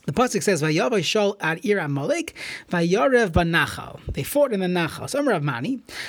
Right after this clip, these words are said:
"Al iskei Nachal," that Shaul, so to say, Shaul HaMelech had this argument with Hashem regarding, or based on Nachal.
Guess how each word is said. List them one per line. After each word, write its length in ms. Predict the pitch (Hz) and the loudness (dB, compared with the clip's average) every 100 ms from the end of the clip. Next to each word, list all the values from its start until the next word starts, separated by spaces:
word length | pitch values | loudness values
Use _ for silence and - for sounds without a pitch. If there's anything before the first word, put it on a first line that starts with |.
| - | -8
"Al 100 | - | -6
iskei 340 | 277 277 - 185 | -2 -2 0 0
Nachal," 300 | 165 135 135 | 0 -2 -6
that 120 | 127 | -4
Shaul, 600 | - - 277 247 220 226 _ _ _ _ _ | -2 0 0 0 -2 -6 _ _ _ _ _
so 240 | - 233 | -4 0
to 100 | 226 | 0
say, 400 | 175 - 247 196 | 0 0 2 4
Shaul 240 | 196 - 240 | 2 2 2
HaMelech 320 | 214 220 196 | 2 0 0
had 280 | - 190 170 | -2 -2 -2
this 240 | 175 - - - | -4 -6 -12 -6
argument 680 | 196 269 190 175 165 160 - - - - - | 0 0 0 0 0 -2 -12 -20 -20 -20 -4
with 140 | 196 - | -2 0
Hashem 460 | 175 - 156 117 - - - _ _ _ | 0 0 -2 -4 -14 -20 -20 _ _ _
regarding, 800 | 170 165 170 247 262 208 196 165 _ _ _ _ | -2 -2 2 2 2 -2 -4 -6 _ _ _ _
or 120 | - 170 | -2 0
based 400 | 196 269 220 - | 2 0 -2 -4
on 420 | 247 226 196 185 - - | 0 0 -2 -4 -10 -8
Nachal. 580 | 185 214 - - 131 - | 0 0 0 -2 -4 -4